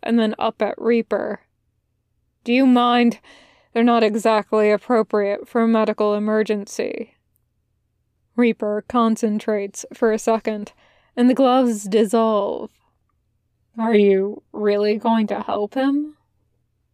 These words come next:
Jack hadn't exactly been good at the end. Gabriel's hands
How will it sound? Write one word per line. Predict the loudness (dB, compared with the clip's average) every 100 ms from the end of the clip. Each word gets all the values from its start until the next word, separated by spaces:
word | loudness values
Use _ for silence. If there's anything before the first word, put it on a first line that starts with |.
| _
Jack | 0 0 -2 -6
hadn't | -2 0 0 0
exactly | 0 0 0 0 0 0
been | 2 0 0 -2 -6 -10 -12 -16 -18 -20 -20 -20 -20 -20 -20 -20 _ _ _ _ _ _
good | 0 2 2 -2 -6 -12 -18 -20 -20 _ _ _ _
at | -4 -2
the | 0 0
end. | -2 -8 -12 -14 -14 _ _ _ _ _ _ _ _ _ _ _ _ _ -2
Gabriel's | 0 0 0 0 0 -2 -6
hands | -4 -2 -2 -4 -8 -8